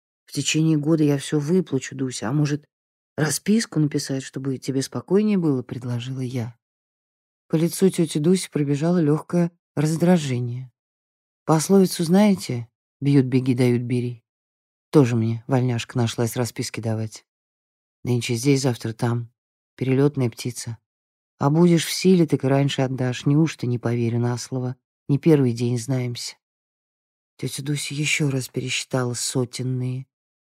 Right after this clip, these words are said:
заботливо выровняла пачку, погладила ее своей разработанной на лесоповале широкой ладонью. «Удивляетесь?»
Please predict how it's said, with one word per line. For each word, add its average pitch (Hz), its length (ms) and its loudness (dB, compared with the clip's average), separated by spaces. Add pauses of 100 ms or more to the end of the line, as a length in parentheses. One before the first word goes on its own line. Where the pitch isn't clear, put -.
(120)
заботливо 123 840 0 (180)
выровняла 120 760 0
пачку, - 480 -10
погладила 120 760 -2
ее 117 240 -4
своей 117 480 -6 (260)
разработанной 151 1080 2 (280)
на 123 80 -2
лесоповале 113 640 -2
широкой 123 600 -6
ладонью. 120 600 -4 (960)
«Удивляетесь?» 131 920 0